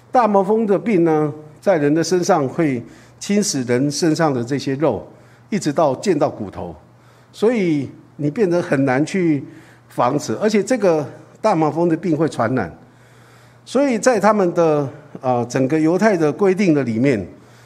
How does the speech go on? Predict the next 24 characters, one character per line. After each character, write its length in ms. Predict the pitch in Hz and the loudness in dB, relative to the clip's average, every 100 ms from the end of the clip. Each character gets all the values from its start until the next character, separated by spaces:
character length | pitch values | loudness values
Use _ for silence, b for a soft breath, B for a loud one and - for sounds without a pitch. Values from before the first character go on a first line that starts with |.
| B | B
当 240 | 220 254 | 0 2
一 60 | 254 | 2
个 100 | 202 | 2
人 340 | 143 147 151 147 - | 2 2 0 -4 -4
得 140 | 147 | 0
了 100 | 165 | 2
大 160 | 175 180 | 4 2
麻 200 | 147 139 | 2 -2
风 200 | 151 151 | -2 -2
以 120 | 110 | 0
后， 280 | 127 120 92 B B B B | 0 0 -2 B B B B
他 160 | 175 | 0
们 140 | 175 180 | 0 0
要 160 | 175 | 0
被 200 | 151 170 139 | 0 -2 -2
赶 300 | - 113 113 | -2 -2 -2
出 300 | 156 165 160 | -4 -6 -6
他 140 | - | -4
们 160 | 143 127 | -2 -2
的 80 | 123 | -2
生 240 | 156 147 | -2 -2
活 160 | 127 117 | -2 -2
圈 240 | 127 120 | 0 -2
子， 180 | 117 | -4